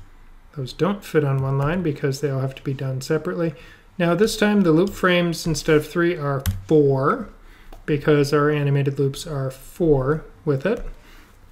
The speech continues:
I'll start offset at zero. So we can even in our display, current frame plus offset.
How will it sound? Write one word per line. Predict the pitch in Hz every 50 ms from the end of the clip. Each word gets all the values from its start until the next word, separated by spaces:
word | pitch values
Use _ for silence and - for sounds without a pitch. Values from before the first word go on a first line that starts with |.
| - - - - - - - - -
I'll | 156 139
start | - - 185 160 143
offset | 143 139 139 139 - - 170 147 143 165
at | 160 143 143 139 139
zero. | 131 - - 156 160 165 165 160 151 160 202 202 - - - - - - - - - - - - -
So | - - - 165 151 151 147 147 143 147 143
we | 143 143
can | 139 - 160 147
even | 143 139 151 143
in | 143 139
our | 139 143 139
display, | 135 135 - - - 185 185 185 185 185 180 175 - - - -
current | - - - 151 147 147 147 147 147 147 143 139 - - - - _ - - - - - - - - - - - - - - - - - - - 98 98 -
frame | - - 175 165 151 143 143 143 156 185 220 220 - - - - - - - - - - - - - - - - - - - - - - - - - - - - -
plus | - - 165 151 139 139 143 143 - - - - - - - - -
offset. | 156 147 143 139 - - - 151 170 208 -